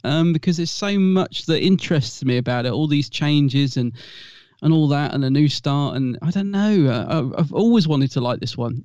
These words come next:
um, but I struggle with it in, in many ways. Um, I think there's a really good story. <clears throat> Excuse me. I think there's a really good story at the heart of it. Um, so,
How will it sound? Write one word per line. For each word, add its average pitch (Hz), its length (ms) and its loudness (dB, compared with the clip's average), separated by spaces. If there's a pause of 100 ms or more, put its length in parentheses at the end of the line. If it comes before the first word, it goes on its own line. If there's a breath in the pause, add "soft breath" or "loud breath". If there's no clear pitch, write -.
um, 143 460 2 (320)
but 175 140 0
I 185 120 2
struggle 175 480 0
with 127 200 0
it 113 180 -4 (480)
in, 135 220 2
in 143 240 2
many 147 240 4
ways. 120 480 -6 (420 soft breath)
Um, 139 440 0
I 156 100 -4
think 277 160 0
there's 185 140 2
a 180 60 4
really 226 280 2
good 214 200 0
story. 185 600 0 (100)
<clears throat> - 120 -12
Excuse 175 580 2
me. 165 100 -2
I 160 60 -4
think 175 140 -4
there's 175 100 -2
a 165 60 0
really 190 140 0
good 175 140 -2
story 165 460 2
at - 40 -4
the - 60 -4
heart 156 360 -2
of 117 80 -4
it. 120 200 -2 (580 loud breath)
Um, 143 460 2 (800)
so, - 200 -6